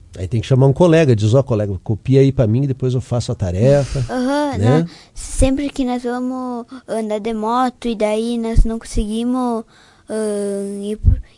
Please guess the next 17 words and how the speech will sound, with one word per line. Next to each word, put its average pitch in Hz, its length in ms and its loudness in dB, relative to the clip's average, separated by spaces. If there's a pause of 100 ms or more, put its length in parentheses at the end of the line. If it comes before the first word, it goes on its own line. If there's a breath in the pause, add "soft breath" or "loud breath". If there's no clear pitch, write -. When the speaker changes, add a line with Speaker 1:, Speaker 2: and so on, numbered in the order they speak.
Speaker 2:
ir 226 100 0
pro 220 140 8
colégio, 240 580 0
daí 240 460 -4
eu, 240 180 -6 (220)
ahn, 240 240 -4
daí 233 300 -2
a, 226 100 -8 (440 soft breath)
daí 220 260 -4
a 226 60 -8
minha 233 200 -6
mãe 226 200 -2
pede 233 280 0
pra 262 180 2
professora, 233 840 2
pra 208 200 0
ela, 226 180 -2